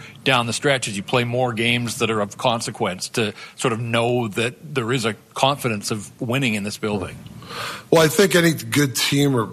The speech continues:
Speaker 2: you know, teams that are vying to go to the next level, you, you have to be good at home. Hard to play against identity. Um, and we're still chipping away at that, you know, where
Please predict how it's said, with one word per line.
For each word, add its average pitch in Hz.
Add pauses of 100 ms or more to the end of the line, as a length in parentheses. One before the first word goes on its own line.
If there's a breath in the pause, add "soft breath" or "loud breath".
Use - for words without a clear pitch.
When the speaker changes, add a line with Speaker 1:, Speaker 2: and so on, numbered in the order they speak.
(140)
Speaker 2:
you 117
know, 110
teams 120
that 117
are 104
vying 110
to 104
go 107
to 98
the 95
next 101
level, 104
you, 101
you 101
have 104
to -
be 101
good 95
at 92
home. 92
Hard 107
to 101
play 98
against 95 (400 loud breath)
identity. 110 (460 loud breath)
Um, 98
and 110
we're 110
still 143
chipping 131
away 107
at 104
that, 95
you 104
know, 98
where 98